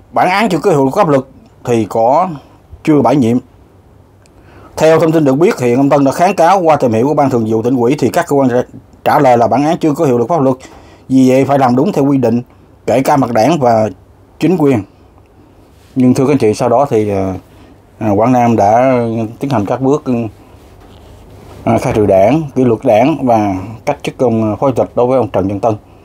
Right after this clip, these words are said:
Ông Trần Văn Tân là một bị can, à, rất nổi tiếng. Ông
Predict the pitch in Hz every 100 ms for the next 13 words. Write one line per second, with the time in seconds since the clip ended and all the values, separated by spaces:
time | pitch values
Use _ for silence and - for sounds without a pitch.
0 | - - 98 98 104 110 113 104 98 104
1 | 101 90 110 110 110 107 107 110 135 110
2 | 107 131 156 156 - - - - - -
3 | 117